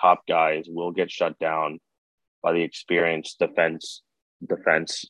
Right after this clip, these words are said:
of the Tampa Bay Lightning. Um, Vasilevsky is godlike in, in the playoffs. Their defense just, they have the experience. They have all these guys. Um, even their forwards,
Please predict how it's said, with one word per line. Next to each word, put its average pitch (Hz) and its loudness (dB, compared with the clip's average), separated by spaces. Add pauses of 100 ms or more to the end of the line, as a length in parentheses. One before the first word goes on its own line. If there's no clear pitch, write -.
of 80 6
the 80 -2
Tampa 78 -2
Bay 78 2
Lightning. 80 0 (640)
Um, 82 6 (100)
Vasilevsky 85 4
is 82 -2 (1120)
godlike 82 6 (600)
in, 78 -2
in 87 0
the 80 4
playoffs. - 2 (100)
Their 85 2
defense 85 4
just, - -4
they 87 -2
have 78 6
the 78 2
experience. 76 -4 (480)
They 82 2
have 85 6
all 80 4
these 80 0
guys. 78 0 (600)
Um, 80 2
even 113 4
their 107 8
forwards, 98 4